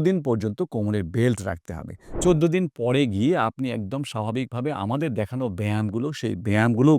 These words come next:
করতে পারেন। সুতরাং আমরা জানলাম যে শুধুমাত্র শুয়ে থাকাটাই কিন্তু পিএলআইডি চিকিৎসার একটা অংশ নয়। শুয়ে থাকতে হবে শুধু তীব্র ব্যথার সময়, তবুও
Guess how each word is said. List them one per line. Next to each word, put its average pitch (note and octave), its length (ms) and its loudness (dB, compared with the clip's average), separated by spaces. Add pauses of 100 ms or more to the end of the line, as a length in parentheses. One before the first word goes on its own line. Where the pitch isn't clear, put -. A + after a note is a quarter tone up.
করতে F#2+ 280 -6
পারেন। - 180 -10 (440)
সুতরাং F3 260 0 (180)
আমরা F#3+ 160 2
জানলাম G#2+ 420 0
যে G2 160 -2 (500)
শুধুমাত্র A3+ 560 0 (220)
শুয়ে E3+ 360 4
থাকাটাই D#3 520 -2
কিন্তু A#2 300 -4 (140)
পিএলআইডি A#2 600 2
চিকিৎসার A#2+ 600 -8 (440)
একটা - 340 -6 (160)
অংশ A2 300 -2 (280)
নয়। G#2+ 200 0 (320)
শুয়ে D3 300 0
থাকতে C3 360 -2
হবে D3 260 -2
শুধু F#3 240 -4 (120)
তীব্র G#3+ 340 -2 (100)
ব্যথার A#2 480 0
সময়, F3 240 -6 (100)
তবুও G3+ 400 6